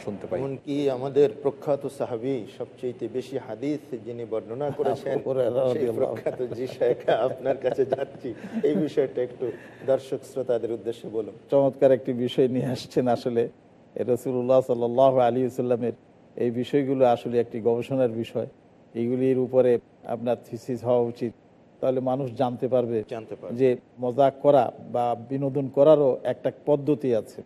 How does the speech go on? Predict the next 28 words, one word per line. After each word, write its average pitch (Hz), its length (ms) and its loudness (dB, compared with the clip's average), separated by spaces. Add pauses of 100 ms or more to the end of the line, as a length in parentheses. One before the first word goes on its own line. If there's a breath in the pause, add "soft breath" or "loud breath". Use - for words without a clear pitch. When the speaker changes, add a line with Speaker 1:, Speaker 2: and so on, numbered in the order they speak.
Speaker 2:
<laughs> - 180 -18
জি। 120 180 -8
Speaker 3:
একটা 131 500 4 (200)
লিমিটেশন 139 600 0
আছে, 113 360 -6 (420)
যে 123 340 0 (520)
যেমন 147 280 2
তেমন 147 360 2 (120)
অন্যের 135 280 -4
সাথে 131 380 0 (140)
রসিকতা 151 540 2
করা 120 300 0 (300)
এটা 139 220 0
ঠিক 135 260 -4
না, 120 140 -4
মাজাহ 127 440 0
যেটাকে 123 320 -2
বলা 120 280 0
হয়। 110 120 -6
Speaker 2:
জি, 117 240 -8
জি। 95 100 -16 (100)
Speaker 3:
আবু 165 280 6
হুরায়রা 170 300 8
রাদিয়াল্লাহু 151 460 6
তাআলা 147 320 4
আনহুর 139 260 0
নাম 139 260 -2
কি, - 200 -16